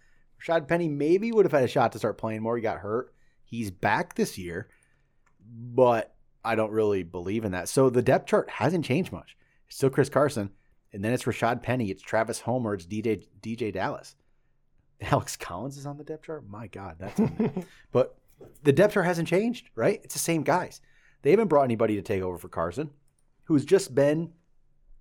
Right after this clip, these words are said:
Speaker 1: solid, right? His, his yards per carry over his career, his first year he didn't play much, but he had four point two, then four point seven, four point four, four point eight.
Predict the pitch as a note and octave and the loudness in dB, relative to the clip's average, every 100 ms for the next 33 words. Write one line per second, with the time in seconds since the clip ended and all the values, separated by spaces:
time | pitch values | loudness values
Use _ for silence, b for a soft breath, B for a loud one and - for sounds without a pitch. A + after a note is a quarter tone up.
0 | - - - D3 D#3+ A#2+ - E2+ A#2 - | -20 -18 -4 0 0 -2 -6 -6 -6 -6
1 | _ _ _ _ _ _ C#3 A#2+ - C3 | _ _ _ _ _ _ -2 -2 -2 -4
2 | A2+ B2+ C#3+ C#3 A2+ C3 A#2 G#2+ G#2+ G2 | 0 4 4 2 -2 2 2 2 0 -2
3 | A2 A2 G2+ E3+ C3+ A#2 G2 F2+ F#2+ F2+ | 0 0 0 0 0 -2 -4 -4 -6 -6
4 | F2 F2+ E2 F#2+ F2 F2+ E2+ F2+ F2+ E2+ | -8 -10 -8 -8 -8 -8 -10 -8 -8 -8
5 | F2 E2+ F2 - F#2 F#2 E2 F#2 F#2+ F2+ | -10 -12 -12 -6 -6 -6 -6 -8 -8 -10
6 | F#2+ G2 F#2+ F#2+ F#2 G2+ G2+ B2 C3+ | -6 -6 -6 -8 -8 -8 -6 -6 -6